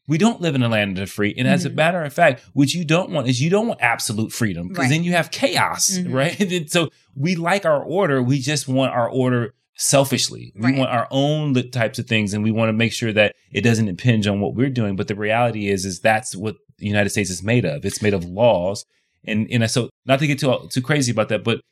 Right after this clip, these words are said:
Speaker 1: that's what people are upset about. And it just drives me up the wall.
Speaker 2: Well, I think the whole point of today's podcast is
Speaker 1: <laughs>
Speaker 2: about shifting your perspective
Speaker 1: Right,
Speaker 2: and,
Speaker 1: your
Speaker 2: like,
Speaker 1: version.
Speaker 2: it's your version, right? And so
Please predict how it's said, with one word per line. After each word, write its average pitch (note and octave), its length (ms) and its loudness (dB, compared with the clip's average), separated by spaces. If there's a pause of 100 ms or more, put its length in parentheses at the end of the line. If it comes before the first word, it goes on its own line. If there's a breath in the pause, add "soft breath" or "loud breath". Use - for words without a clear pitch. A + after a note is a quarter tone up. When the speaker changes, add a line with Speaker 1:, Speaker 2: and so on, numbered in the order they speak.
(220)
Speaker 1:
that's F3+ 220 2
what F3+ 100 -4
people C#3+ 220 0
are B2+ 40 4
upset B2+ 260 -2
about. G2 200 0
And G2 80 -4
it F#2 100 -4
just G2+ 140 -8
drives G2 240 4
me F#2+ 80 0
up E2+ 120 -2
the F2 80 0
wall. D#2+ 220 2
Speaker 2:
Well, B3 140 2
I - 20 4
think D4+ 220 -2
the C4 100 0
whole A#3 160 -2
point G#3 300 0
of F3+ 180 -2
today's F#3 380 2
podcast E3 680 0
is E3 140 -8
Speaker 1:
<laughs> C#3+ 100 2
Speaker 2:
about D#3+ 320 0
shifting F3 380 -2
your E3 120 2
perspective E3 760 -2
Speaker 1:
Right, C3 160 4
Speaker 2:
and, G#2 100 -6
Speaker 1:
your B2+ 100 0
Speaker 2:
like, D3+ 80 -4
Speaker 1:
version. A#2+ 520 -2
Speaker 2:
it's - 480 -2
your G#3+ 200 2
version, F3 420 -2
right? D#3 280 2
And F#3 140 -2
so F#3+ 200 0